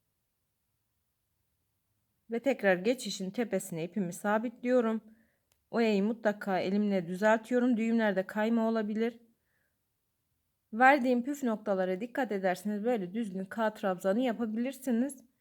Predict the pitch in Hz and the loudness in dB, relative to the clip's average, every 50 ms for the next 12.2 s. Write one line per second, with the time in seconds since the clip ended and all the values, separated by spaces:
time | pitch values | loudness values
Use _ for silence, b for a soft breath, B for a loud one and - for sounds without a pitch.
0 | _ _ _ _ _ _ _ - 302 294 - 233 226 226 226 - _ _ 226 294 | _ _ _ _ _ _ _ -4 -4 -2 -2 -2 -2 -4 -6 -10 _ _ -8 -8
1 | 285 - 262 247 247 - 220 196 190 185 190 190 196 202 240 - _ - 185 190 | -4 -2 -4 -4 -4 -4 -4 -2 2 4 4 4 4 2 -2 -8 _ -14 -8 -2
2 | 202 214 214 214 214 - 247 247 247 254 247 - - 214 214 233 233 180 190 202 | 0 2 0 0 0 0 0 2 2 0 -2 -4 -4 -2 0 0 0 0 -2 -2
3 | 220 254 262 - _ _ _ _ - 226 233 - - 226 214 190 - 220 202 - | -4 -4 -8 -12 _ _ _ _ -10 -10 -8 -4 0 0 2 2 2 0 -2 -2
4 | 269 247 240 - - - 214 202 202 202 226 277 262 262 254 - 233 220 226 226 | -2 -2 -2 -2 -4 -2 0 2 2 2 2 0 -2 -4 -4 -2 0 0 0 0
5 | 208 214 190 175 180 190 180 180 180 180 180 180 208 226 233 - 262 240 220 240 | 0 0 0 0 0 -2 -2 0 -2 -2 -4 -4 -4 -6 -4 -4 -4 -2 0 2
6 | 240 226 220 226 233 233 - - _ _ _ _ _ _ _ _ _ _ _ _ | 2 2 2 0 -2 -4 -6 -12 _ _ _ _ _ _ _ _ _ _ _ _
7 | _ _ _ _ _ _ _ _ _ _ _ _ _ _ _ _ _ _ _ - | _ _ _ _ _ _ _ _ _ _ _ _ _ _ _ _ _ _ _ -20
8 | _ _ _ _ _ _ _ _ _ _ _ _ _ _ _ _ _ _ _ _ | _ _ _ _ _ _ _ _ _ _ _ _ _ _ _ _ _ _ _ _
9 | _ _ _ _ - 269 294 320 302 285 285 277 233 220 214 202 202 214 247 262 | _ _ _ _ -6 -2 2 4 4 4 4 2 -2 -2 -2 -2 -2 0 -2 -2
10 | 262 262 - 247 220 220 240 254 - 294 262 277 - - 254 226 214 196 214 190 | -2 -4 -4 -4 -4 -4 -4 -2 0 0 0 0 2 0 0 0 2 0 0 0
11 | 190 185 175 175 175 - - 226 254 254 262 262 247 254 262 254 - - 247 226 | 0 -2 -4 -4 -6 -4 -2 2 6 6 6 6 4 2 -2 -4 -4 -2 0 0
12 | 202 185 196 | 0 0 -2